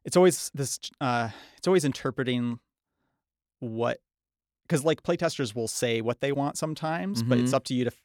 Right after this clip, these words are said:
Speaker 1: you have to figure out what they actually want versus
Speaker 2: Mm-hmm.
Speaker 1: what, you know, they say. They're like, "Do this," but, like, you should almost never do exactly what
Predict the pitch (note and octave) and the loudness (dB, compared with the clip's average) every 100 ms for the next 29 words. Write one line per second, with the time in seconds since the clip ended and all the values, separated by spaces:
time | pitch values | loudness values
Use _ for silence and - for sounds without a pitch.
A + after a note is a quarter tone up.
0 | _ - C#3+ C#3+ - C3 B2 A2 A2+ A2 | _ -2 -2 -2 -4 -2 0 0 -2 -4
1 | A2 G#2 G2+ - D3+ D3+ E3 F3 B2+ B2 | -4 -4 -2 -2 -4 -2 -2 -2 0 2
2 | C3+ C#3 D3 A#2+ C3+ B2+ A#2+ - C3+ B2 | 4 2 2 2 2 0 0 0 0 2
3 | C3 B2 A#2 - - B2+ F#3+ E3+ D#3+ - | 2 0 -2 -12 -14 -4 0 2 2 2
4 | - A#2 A#2 A2 - _ _ _ - C3+ | -2 -2 -2 -4 -8 _ _ _ -10 0
5 | D#3+ C3 - C3 A#2+ A#2+ A2+ A2 A2+ - | 2 2 2 4 4 2 0 0 0 0
6 | B2 A#2 - | -6 -6 -8